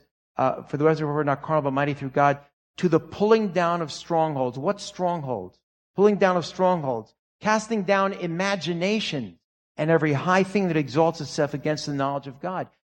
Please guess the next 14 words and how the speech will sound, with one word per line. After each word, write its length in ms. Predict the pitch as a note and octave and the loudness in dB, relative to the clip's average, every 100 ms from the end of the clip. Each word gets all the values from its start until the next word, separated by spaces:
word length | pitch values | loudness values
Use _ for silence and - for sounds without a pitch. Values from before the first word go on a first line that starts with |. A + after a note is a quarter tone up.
| _ | _
The 100 | F3+ | -2
real 340 | D#3 D#3+ A#3+ B3+ | 0 0 2 0
struggle 720 | - - A3+ A#3+ F3+ D3+ D3 _ | -2 0 4 4 4 0 -2 _
is 160 | F3 E3 | -2 0
against 380 | F3+ G#3+ G#3+ - | 4 4 2 2
the 100 | F#3+ | 2
imaginations, 1000 | F#3 F#3+ F#3+ F3 F3+ A3 A#3+ F3 D#3 C#3+ _ _ - | 4 2 4 2 4 4 4 0 -2 -4 _ _ -2
the 140 | E3+ | -2
lies 520 | D#3 F#3+ A#3 B3 G#3+ | 2 4 6 4 0
of 120 | G#3+ | -2
the 160 | F#3 F#3+ | -2 -2
adversary 920 | F#3 A#3+ G3+ G3 - D#3+ C#3+ D3 D#3 _ _ _ | 2 2 2 -2 0 0 2 0 -6 _ _ _
that 300 | F#3 F3+ F3+ | 4 4 2
he 400 | C#3+ G3+ - | -4 -4 -4